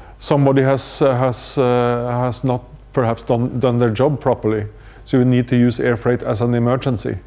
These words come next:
to get the product, uh, because of some delay or something that has happened in the, in the, in the supply chain or in the, in the production of, of the good. Then we are talking about,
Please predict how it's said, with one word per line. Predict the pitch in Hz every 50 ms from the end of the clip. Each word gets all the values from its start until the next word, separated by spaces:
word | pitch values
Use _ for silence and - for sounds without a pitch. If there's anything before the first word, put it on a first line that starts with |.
| -
to | - 123
get | 113 123 123 -
the | - 113
product, | - - 120 107 107 104 - - - - - - - - - - - - - - - - - - - - - - - - - - - - - -
uh, | - 120 117 117 117 113 110 113 113 113
because | 120 123 120 - - 127 120 - - -
of | 139 120 104
some | - - 127 117 117
delay | 110 123 117 117 120 120 117 120 117
or | 113 113 113 113 107
something | 101 - 123 110 101 - 113 110
that | 110 110 107
has | 120 107 -
happened | - 107 104 - 117 110 110
in | 107 104
the, | 107 107 107 107 107 107 113
in | 113 110
the, | 107 110 107 107 107 107 117 123
in | 113 107
the | 107 98
supply | - 101 104 113 107 107
chain | 107 - - 113 107 104
or | 107 107 104
in | 101 101 101
the, | 101 101 95 101 104 107 104 - - 240
in | 196 113 107
the | 104
production | 101 - 113 104 101 104 - - 107 104 104 - - - - - - - - - - - - - - - - - - -
of, | 107 104
of | 110 113 113 110 -
the | - 113
good. | 98 104 107 104 - - - - - - - - - - - - - - - - - - - - - - - - - - - - - - - - - -
Then | 139 151 165 160
we | 156
are | 151 147
talking | - 147 135 - - 131 123
about, | 117 117 117 117 104 - - - -